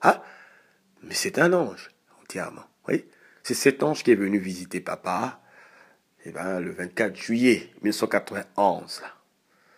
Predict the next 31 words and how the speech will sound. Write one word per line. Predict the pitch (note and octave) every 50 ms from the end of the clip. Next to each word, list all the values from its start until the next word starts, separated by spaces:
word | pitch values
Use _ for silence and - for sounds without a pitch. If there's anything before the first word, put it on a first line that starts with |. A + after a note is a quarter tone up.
| _ _ _ _ _ _ _
C'est | - -
cet | - - - E3+ -
ange-là | E4+ F4 F4+ D#4 G#3 - - - - -
qui | - A2 A2+
a | G#2+
dit | G2+ A2+
que | A2 -
je | A2+ G#2+
viendrai. | F#2+ F#2+ G#2+ G#2+ G2 G#2 G2 G2+ - - _ - -
Hein ? | - - - - - - _ _ - - _ _ _ _ _ _ _ _ _ _ _
C'est | - - A2+
celui-là, | G#2+ - - C3 C3+ C3+ B2 G2 F2 -
c'est | - - G2
l'ange | G#2 A2 G#2+ G#2 F#2
de | F#2+
l'Éternel. | F#2+ G#2+ - - - D4+ D4 A#3 - - - _ _ _ _ _ _ _ _ _ _ _ _ _ _ _ _ _ -
Ah, | - E3+ G3+ G#3+ G#3 G3+
Moutalaka, | G3 F3+ F3 F3+ D#3+ E3 E3+ E3 E3 - C#3 - - -
ange. | C3 C#3+ C3+ A#2+ G#2+ G2 F#2 - - - - A#2+ A2 - F#2+ F2+ - _ _ - - - - - - - -
Mais | - C3 C3+ - - - -
il | D3+ D3 C#3
a | C3+ C3
vu | B2+ B2 D#3 D#3+
l'ange | D3+ D3 D#3 D#3 D#3+ E3 E3 D#3+ - - -
après | G#2+ A2+ G#2+ - - A#2 A2+ A2+
quoi ? | - - - G#2 G2 F#2+ F#2+ - - - - _ _ _ _ _ _ _ _ _ _ _ _ _ _ - _ _ _ _ _ _ _ _ _ _ _ -
Vous | - - - - - _ _ _ -
voyez | A2+ C#3+
qu'il | - C#3+
s'est | C3 - - A#2
privé. | G#2+ - - - F#3+ F#3+ A3 A#3 G3 A#2 - - -